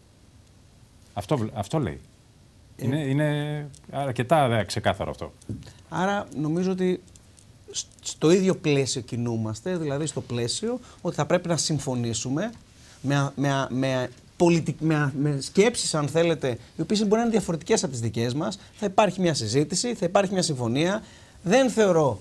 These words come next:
Speaker 2: και αυτή είναι η προσωπική άποψη, ότι η συμφωνία αυτή θα διαφέρει πάρα πολύ από τις υφιστάμενες.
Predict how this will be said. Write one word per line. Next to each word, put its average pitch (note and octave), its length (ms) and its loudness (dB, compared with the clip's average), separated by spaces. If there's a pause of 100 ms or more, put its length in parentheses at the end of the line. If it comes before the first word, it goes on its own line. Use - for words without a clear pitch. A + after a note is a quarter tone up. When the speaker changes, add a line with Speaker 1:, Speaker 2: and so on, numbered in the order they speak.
(160)
Speaker 2:
και - 60 -12
αυτή B2 100 -8
είναι E3 60 0
η D#3 40 0
προσωπική C#3 400 -4
άποψη, A#2 440 -4 (280)
ότι D3+ 220 -2
η - 20 -2
συμφωνία E3+ 440 0
αυτή B2+ 180 -2
θα D#3 140 2
διαφέρει D3+ 360 4
πάρα F3+ 420 6
πολύ C#3+ 460 2 (560)
από C3+ 240 -2
τις - 120 -8
υφιστάμενες. A#2+ 760 -4